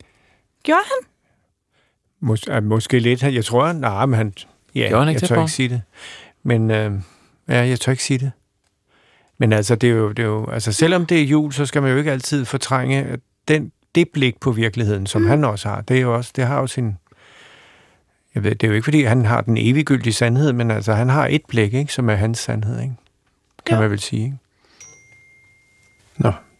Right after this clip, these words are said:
Speaker 2: der kom en besked på din telefon, Thomas.
Speaker 3: Ja.
Speaker 1: Hvorfor
Speaker 3: Om
Speaker 1: har
Speaker 3: det
Speaker 1: du ikke slukket for den?
Speaker 3: Ja, om det er fordi, øh,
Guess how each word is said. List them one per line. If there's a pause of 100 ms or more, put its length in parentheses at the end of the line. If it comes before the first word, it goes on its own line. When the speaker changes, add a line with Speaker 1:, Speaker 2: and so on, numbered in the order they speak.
(160)
Speaker 2:
der
kom
en
besked
på
din
telefon, (640)
Thomas. (140)
Speaker 3:
Ja. (600)
Speaker 1:
Hvorfor
Speaker 3:
Om
Speaker 1:
har
Speaker 3:
det
Speaker 1:
du
ikke
slukket
for
den? (1300)
Speaker 3:
Ja, (280)
om
det
er
fordi,
øh,